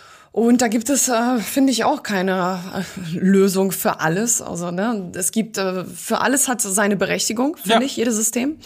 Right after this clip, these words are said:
Speaker 1: Gerade wenn man anfängt, äh, kann auch mal ein WooCommerce-Shop ganz nice sein oder Shopify.
Speaker 2: Auf jeden Fall.
Speaker 1: Und wenn's dann wirklich, ähm, eine Nummer größer werden sollte, dann empfehlen wir auch tatsächlich, ähm, Shopware, ähm, oder auch Magento tatsächlich. Und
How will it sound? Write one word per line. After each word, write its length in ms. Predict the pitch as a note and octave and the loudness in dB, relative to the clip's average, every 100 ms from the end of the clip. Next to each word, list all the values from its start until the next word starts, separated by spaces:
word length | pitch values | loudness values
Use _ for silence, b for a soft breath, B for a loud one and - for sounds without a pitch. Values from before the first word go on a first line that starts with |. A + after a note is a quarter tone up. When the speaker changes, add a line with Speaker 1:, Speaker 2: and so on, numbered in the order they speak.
| B B B B | B B B B
Speaker 1:
Gerade 320 | - F#3 A#3+ A3+ | -6 -2 0 2
wenn 100 | A#3 | 2
man 140 | A3 | 0
anfängt, 540 | G#3 A#3 B3+ A3+ B3+ | 0 0 0 0 0
äh, 360 | - F#3+ F#3+ F#3+ | 0 2 2 0
kann 220 | F#3+ G#3 | 0 0
auch 80 | G#3 | 2
mal 160 | G#3 G#3 | 2 2
ein 80 | |
WooCommerce-Shop 680 | G#3+ A3+ B3 A#3 A#3+ - A#3 | 0 0 0 2 0 -2 -2
ganz 220 | G3+ A3 | -4 -2
nice 300 | A#3 A3+ A3+ | -2 -2 -2
sein 160 | A3+ A3 | -2 -2
oder 320 | - F#3 E3 | -2 -2 -2
Shopify. 680 | D#3+ F3 A3+ A3 A#3+ B3+ C#4 B B B B B C3 | -4 -4 -4 -2 -2 -4 -6 B B B B B -10
Speaker 2:
Auf 120 | A#2 | -6
jeden 180 | C#3 C#3 | -4 0
Fall. 220 | F3+ F3 | 2 4
Speaker 1:
Und 180 | G#3+ G3 | 2 2
wenn's 240 | G#3 A#3 | 0 0
dann 220 | A#3 A3+ | 0 2
wirklich, 560 | G3 A3 A3 A3+ A3+ - | 0 2 2 2 0 -2
ähm, 280 | G#3 G3+ G3+ | 0 2 0
eine 120 | G#3 | 2
Nummer 240 | A3 A3 | 2 2
größer 380 | F#3 G3 A#3+ A3 | 2 0 0 0
werden 180 | G3 G#3 | 0 0
sollte, 300 | F3 G3 B3 | 0 -2 -2
dann 120 | G3 | -2
empfehlen 440 | F#3 G3 G3 G#3 E3+ | -2 -4 -2 -2 -2
wir 240 | F#3 A3 | 0 0
auch 120 | G3+ | -2
tatsächlich, 720 | G3+ F#3+ F#3+ - G3+ G3+ F#3+ - | -4 -6 -6 -2 0 0 -2 -4
ähm, 400 | F3+ F3+ F3+ E3+ F3 | -2 -2 -4 -6 -4
Shopware, 680 | - A3+ A#3 A3+ A3+ A#3+ B B B B B B - | -4 -4 0 0 0 -2 B B B B B B -2
ähm, 440 | F#3+ F#3 F#3 - - _ | 0 0 -2 -6 -12 _
oder 360 | - G3+ F#3 - | 0 2 2 2
auch 220 | E3+ E3+ | 0 0
Magento 480 | E3+ E3 G#3 A#3 A#3 | -2 -2 -2 -2 -4
tatsächlich. 840 | A#3+ A#3 A#3+ A#3 A#3 A#3 - - | -6 -6 -4 -4 -4 -6 -8 -4
Und 460 | A#3 A3 A3+ F#3+ | 0 4 4 2